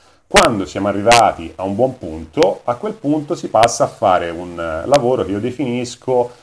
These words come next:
maggiormente di, eh, ipertrofia specifica. Che significa ipertrofia specifica?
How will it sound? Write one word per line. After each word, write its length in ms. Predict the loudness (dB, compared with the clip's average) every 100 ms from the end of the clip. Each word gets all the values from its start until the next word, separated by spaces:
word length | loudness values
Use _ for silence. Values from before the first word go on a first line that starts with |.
| _ _
maggiormente 880 | -4 -4 0 -2 0 -2 -4 -2 -4
di, 280 | 0 -2 -2
eh, 380 | -6 -4 -2 -4 -6 -10
ipertrofia 720 | -4 -4 -2 -4 -2 2 2
specifica. 680 | 0 -8 -4 -4 -4 -6 -4
Che 120 | -4
significa 420 | -4 -6 -6 -6
ipertrofia 440 | -8 -10 -10 -10
specifica? 540 | -10 -10 -12 -14 -12